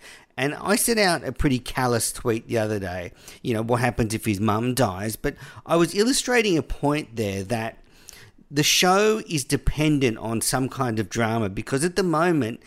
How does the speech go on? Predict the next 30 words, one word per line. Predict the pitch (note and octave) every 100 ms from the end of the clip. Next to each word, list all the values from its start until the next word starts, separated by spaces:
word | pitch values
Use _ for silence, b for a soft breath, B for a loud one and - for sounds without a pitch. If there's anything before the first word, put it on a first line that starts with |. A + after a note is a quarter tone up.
| B B
it's | - -
just | E3 D3 -
some | D3+ D3
unemployed | C#3+ C#3 - C#3 C#3 C#3
guy | A#2 A2
going | A2 A2+ A2+
to | G2+ A#2
the |
movies | A2 A#2+ C#3+ C#3 A#2+
every | A2+ G#2
day. | G2 G2+ F2+
So | - C3+ - B B
here | F#3+ G3+
are |
the | F3
things | D3+ F3 C#3 B2
I'm | A2+
thinking. | - A2 - F2+ - - B B B _ -
If | F#3 -
Chris | - F3+ E3 -
goes | D3+ C#3 A#2+
into | B2 - A#2+
a, | A2 F#2+
a | A2+
mental | A#2+ A2+ A#2 G#2+
spiral, | - B2+ G#2+ G#2+ G2 F#2 F2+ B B
that | B2 G2+
will | A#2+
be | A2+ A2+
interesting. | A2 - F#2 - D2+ -